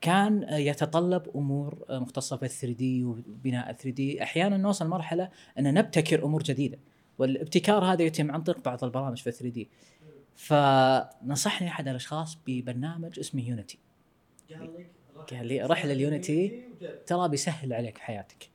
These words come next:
Speaker 2: أوكي.
Speaker 1: واستخدمت
Speaker 2: ليش
Speaker 1: يونيتي.
Speaker 2: نصحك؟ عشان إيش؟ تسوي لعبة يعني؟
Speaker 1: لا، لا، لا، لا، خارج إطار الألعاب. إحنا الحين
Speaker 2: آه.
Speaker 1: نتكلم عن إطار ثري دي.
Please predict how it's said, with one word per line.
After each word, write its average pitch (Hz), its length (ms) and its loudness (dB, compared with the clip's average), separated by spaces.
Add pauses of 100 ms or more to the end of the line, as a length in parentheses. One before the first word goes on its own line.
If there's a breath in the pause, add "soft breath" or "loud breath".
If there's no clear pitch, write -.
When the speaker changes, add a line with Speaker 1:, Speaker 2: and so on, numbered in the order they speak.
(180)
Speaker 2:
أوكي. - 120 -20 (480)
Speaker 1:
واستخدمت 147 420 -4
Speaker 2:
ليش - 120 -6
Speaker 1:
يونيتي. 98 260 -12
Speaker 2:
نصحك؟ - 300 -20
عشان 175 120 -20
إيش؟ 170 300 -16
تسوي 165 300 -18
لعبة 160 260 -16
يعني؟ 120 240 -12
Speaker 1:
لا، 180 180 0
لا، 196 80 0
لا، 190 200 -4
لا، 147 80 -6
خارج 160 360 -10
إطار 156 180 -4
الألعاب. 156 260 -4
إحنا 160 240 0
الحين 160 260 0
Speaker 2:
آه. 180 60 0
Speaker 1:
نتكلم 175 400 0
عن 156 120 0
إطار 170 220 4
ثري 156 180 0
دي. 160 260 2